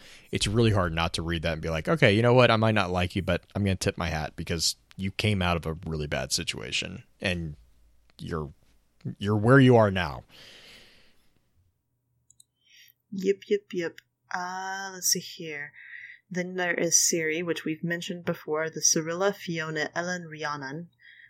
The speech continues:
Speaker 2: which is the, the adopted daughter of girl Geralt and Yennefer. Um, essentially, Yennefer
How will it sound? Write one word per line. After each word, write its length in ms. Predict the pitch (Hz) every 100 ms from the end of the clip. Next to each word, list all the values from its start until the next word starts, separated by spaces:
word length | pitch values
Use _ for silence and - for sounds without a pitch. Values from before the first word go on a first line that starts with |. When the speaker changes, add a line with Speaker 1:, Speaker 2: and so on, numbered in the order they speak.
| -
Speaker 2:
which 200 | 156 -
is 380 | 170 151 151 147 160
the, 600 | 156 143 139 135 135 - _ - 185 -
the 200 | 151 -
adopted 440 | 156 151 147 156 143
daughter 420 | 139 139 139 127
of 300 | 143 139 135 - - - _ 180
girl 460 | 165 156 139 139 - -
Geralt 540 | 151 160 156 147 - - - -
and 180 | 156
Yennefer. 560 | 147 147 147 147 143 -
Um, 300 | 151 147 143
essentially, 540 | - - 247 262 294 208
Yennefer 640 | 160 185 185 196 170 156